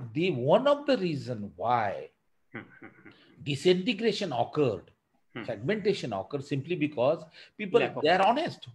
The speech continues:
Speaker 1: Those who go to Congress, B J P, they think that they can do something for Dalit. They bring policies, but they do not have any idea of the ideology, which economic
Speaker 2: True.
Speaker 1: and political and social system is in the interest
Speaker 2: True,
Speaker 1: of
Speaker 2: true,
Speaker 1: Dalit.
Speaker 2: true, true,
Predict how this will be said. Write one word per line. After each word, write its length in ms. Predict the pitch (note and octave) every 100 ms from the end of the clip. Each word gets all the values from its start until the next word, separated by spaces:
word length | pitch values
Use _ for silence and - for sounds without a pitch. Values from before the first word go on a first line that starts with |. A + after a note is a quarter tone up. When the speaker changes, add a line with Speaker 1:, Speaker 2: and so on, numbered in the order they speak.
| - B2
Speaker 1:
Those 180 | D#3+
who 240 | D#3+ F3+ C3
go 140 | D3
to 100 | D#3 C#3+
Congress, 420 | C#3 C#3+ D3 B2+
B 120 | C3+
J 140 | C3+
P, 220 | C#3+ C#3 C3 - -
they 100 | G3
think 260 | G#3 B3 B3
that 120 | D3+
they 120 | C#3+
can 180 | D3 D#3
do 100 | E3+
something 380 | F3+ G3+ G3+ C4+
for 140 | A#3 A#3+
Dalit. 260 | A#3+ A3+ - _ D3+
They 120 | E3+
bring 260 | F3+ F#3 F3 _ _ -
policies, 540 | E3+ F#3 - F#3 - _ _ _ _ -
but 200 | C#3+ C3
they 140 | F#3+
do 160 | G3+ G3
not 180 | A#3 A#3+
have 100 | A#3+
any 180 | A#3 A#3
idea 320 | G3+ G#3+ A3
of 100 | G#3
the 80 | G#3
ideology, 540 | G3 F#3 G3+ F#3 C3 B2
which 240 | F#3 G3+
economic 420 | F3 E3 F3 F3
Speaker 2:
True. 80 | F3
Speaker 1:
and 80 | D3+
political 440 | D3+ D3+ E3 D#3
and 100 | D3+
social 280 | D3 C#3 D3
system 380 | C3 C3+ - C3
is 140 | B2
in 100 | B2
the 80 | A#2
interest 300 | A#2 A#2+ -
Speaker 2:
True, 100 | E3+
Speaker 1:
of 140 | -
Speaker 2:
true, 160 | - C3
Speaker 1:
Dalit. 100 | -
Speaker 2:
true, 220 | A#2+ F#2+
true, 220 | - A2